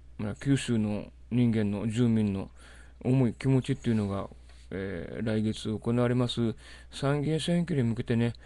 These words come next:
まあ、続いていけばいいんですよね。モチベーションというか、えー、その、え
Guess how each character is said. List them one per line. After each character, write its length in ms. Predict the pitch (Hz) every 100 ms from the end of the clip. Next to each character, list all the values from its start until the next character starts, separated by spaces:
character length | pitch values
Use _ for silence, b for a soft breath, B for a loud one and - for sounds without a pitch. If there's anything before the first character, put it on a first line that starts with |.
| B B B
ま 400 | - 117 - -
あ、 140 | - - - - - - -
続 240 | 156 208
い 80 | 220
て 80 | 247
い 60 |
け 100 | 233
ば 100 | 226
い 20 | 226
い 20 |
ん 20 |
で 80 | 196
す 120 | -
よ 100 | 110
ね。 180 | 120 123 b b b -
モ 160 | 117 120
チ 120 | 135
ベ 120 | 139
ー 40 | 143
シ 80 |
ョ 60 | 151
ン 80 | 143
と 80 | 123
い 60 |
う 60 | 107
か、 220 | 104 98 - - - - - -
え 120 | -
ー、 20 | -
そ 140 | 135
の、 120 | 127 -
え 280 | 95 85